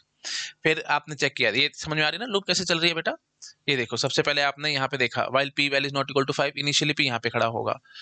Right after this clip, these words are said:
सपोज कर लो यहाँ पे वैल्यू सिक्स थी, तो आपने बोला six is not equal to five, तो इसने क्या बोला, P is equal to P का नेक्स्ट। तो ultimately ये, ये नेक्स्ट होगा, जहाँ पे भी पॉइंट कर रहा होगा, तो P यहाँ पे आकर के खड़ा हो जाएगा। फिर ऐसे चलते चलते आप यहाँ पे आकर खड़ा हो जाएगा।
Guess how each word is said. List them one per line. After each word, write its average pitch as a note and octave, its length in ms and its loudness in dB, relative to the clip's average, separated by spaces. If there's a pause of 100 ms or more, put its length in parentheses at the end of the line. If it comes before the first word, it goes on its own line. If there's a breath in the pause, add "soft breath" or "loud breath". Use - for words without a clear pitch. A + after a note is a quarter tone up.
(120)
सपोज C#3+ 340 2
कर C#3 140 2
लो C#3+ 80 0
यहाँ C3 160 2
पे C3 100 -4
वैल्यू C3 180 0
सिक्स - 240 -4
थी, A2+ 160 -4
तो - 380 -6
आपने C#3 200 -2
बोला C#3 140 2
six C#3 220 0
is C#3+ 100 0
not C#3+ 140 2
equal D3 220 0
to D3+ 60 0
five, E3+ 280 0 (280 soft breath)
तो C#3+ 60 2
इसने C#3+ 180 2
क्या C#3 140 2
बोला, C#3 180 0
P C3+ 140 -2
is C3 60 -2
equal C3 200 2
to B2+ 100 -4
P A#2+ 60 2
का A2+ 100 0
नेक्स्ट। A2+ 320 -6 (180)
तो C#3 100 4
ultimately C#3 400 -2
ये, C#3 280 0
ये C3 240 -2
नेक्स्ट C3 240 -4
होगा, C#3 200 2
जहाँ B2+ 260 -4
पे C3+ 100 2
भी C3 100 4
पॉइंट B2+ 240 2
कर B2+ 100 0
रहा B2+ 100 4
होगा, D#3+ 140 2
तो D3 140 -2
P - 100 -8
यहाँ A#2+ 260 0
पे G#2+ 60 0
आकर G#2+ 120 -2
के A#2 120 -8
खड़ा A#2 180 0
हो A2+ 60 -2
जाएगा। A2+ 300 -4 (460 loud breath)
फिर E3 80 2
ऐसे D#3+ 260 -2
चलते D#3+ 280 -2
चलते D#3 240 2
आप E3 160 0
यहाँ C3+ 220 -2
पे A#2 100 -2
आकर A2+ 160 -2
खड़ा A#2 240 0
हो A#2 60 2
जाएगा। A#2 360 -2